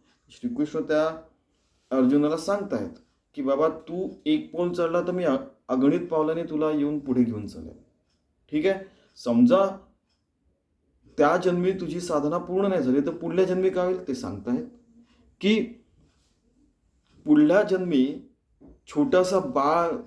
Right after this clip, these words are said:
तू योगरूप होऊन राहशील. कसं? कारण की तू पूर्वी जन्मीची बुद्धी, ते जे संस्कार आहेत ते घेऊन जन्माला येशील. तुला योग सहज साधेल आहे. तू जिज्ञासू असल्यामुळे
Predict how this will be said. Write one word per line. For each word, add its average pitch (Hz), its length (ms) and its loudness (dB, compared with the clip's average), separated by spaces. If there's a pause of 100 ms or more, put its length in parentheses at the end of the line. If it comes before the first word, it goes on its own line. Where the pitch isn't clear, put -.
(180)
तू 170 240 -6
योगरूप 147 680 2
होऊन 135 200 4
राहशील. 101 300 -8 (480)
कसं? 196 380 -4 (380)
कारण 147 180 -2
की 156 120 -10
तू 175 140 -4
पूर्वी 151 420 2
जन्मीची 160 500 -4
बुद्धी, 127 680 4 (300)
ते 135 60 -2
जे 143 160 0
संस्कार 131 560 -4
आहेत 139 120 -2
ते 120 120 -6
घेऊन 113 240 2
जन्माला 113 400 -2
येशील. - 320 -16 (760)
तुला 175 260 4
योग 151 220 4
सहज 120 460 -4
साधेल 113 400 -4
आहे. 110 140 -16 (500)
तू 180 100 -6
जिज्ञासू 131 680 2
असल्यामुळे 160 800 -2